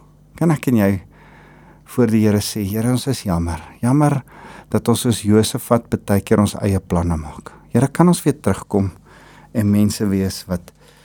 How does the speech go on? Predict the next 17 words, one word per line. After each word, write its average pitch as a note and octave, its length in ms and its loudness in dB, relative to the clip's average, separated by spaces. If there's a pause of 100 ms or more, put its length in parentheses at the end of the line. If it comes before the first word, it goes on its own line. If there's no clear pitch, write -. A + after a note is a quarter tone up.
(520)
U A#2+ 80 2
soek - 600 -6 (400)
in A#2 140 2 (120)
nederigheid, A#2+ 680 2
soos A#2 200 -8
wat - 200 -4
Josafat C3+ 720 -2
gevas - 600 -12
en A#2 100 -4
gebid A2+ 440 -2
het - 100 -6
toe G#2+ 100 0
hy G#2+ 80 2
in G#2+ 60 4
die G#2 60 4
moeilikheid G#2 460 2
was, F#2+ 160 -2